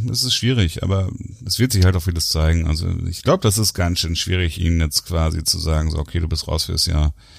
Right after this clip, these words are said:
äh, halt dich erstmal ganz durch und nächstes Jahr gehen wir mit dir wieder an den Start. Also ich glaub, das ist, ähm, äh,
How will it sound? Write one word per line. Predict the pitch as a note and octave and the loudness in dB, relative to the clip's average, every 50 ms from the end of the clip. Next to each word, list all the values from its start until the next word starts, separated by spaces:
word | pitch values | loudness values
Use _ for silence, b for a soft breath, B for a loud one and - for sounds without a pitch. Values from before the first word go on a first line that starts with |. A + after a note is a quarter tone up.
| B B B B B - | B B B B B -2
äh, | F#2 | 2
halt | E2+ D#2+ D#2 D#2 D#2 D2+ D2+ D#2 D#2+ E2 E2 | 4 6 6 6 6 6 6 6 6 4 4
dich | E2 D#2+ | 2 0
erstmal | E2 D#2+ - E2 D#2+ | 0 0 2 2 2
ganz | D#2+ D#2+ D#2 - - | 4 4 2 2 2
durch | - E2+ E2+ D#2 E2 | 4 4 4 6 6
und | D#2+ D#2 | 4 6
nächstes | D#2+ D#2+ D#2+ E2+ D#2+ D#2 | 6 4 4 2 0 2
Jahr | D#2+ D#2 D#2 | 2 2 2
gehen | D#2 D#2 D#2 | 4 4 2
wir | D#2 D#2 | 4 4
mit | D#2 D2+ - | 2 2 2
dir | E2 D#2+ | 0 0
wieder | D#2 D#2 D#2+ | 2 2 2
an | D#2 D2+ | 2 0
den | |
Start. | - - - D#2+ D#2+ D#2+ D#2+ D#2 | -2 0 2 4 4 4 4 4
Also | D#2 D#2 D2+ E2 | 2 -2 -2 -2
ich | D#2+ D#2 - - | -4 -4 -6 -4
glaub, | E2 D#2+ D#2 - | -4 -4 -4 -2
das | - E2+ - - | -2 -2 -2 -2
ist, | E2+ D#2+ - - - | -4 -2 -2 -2 0
ähm, | E2 D#2+ D2+ D2+ D2+ D2+ D2+ D2+ D2 D2 - B B B B B B B B B B B B B B B B B B B B B B B B B B B B B B B B _ - | 0 2 2 4 2 2 2 0 -2 -4 -8 B B B B B B B B B B B B B B B B B B B B B B B B B B B B B B B B _ -8
äh, | - A#2 A#2 A2 G#2+ G#2 | -4 -2 0 2 2 2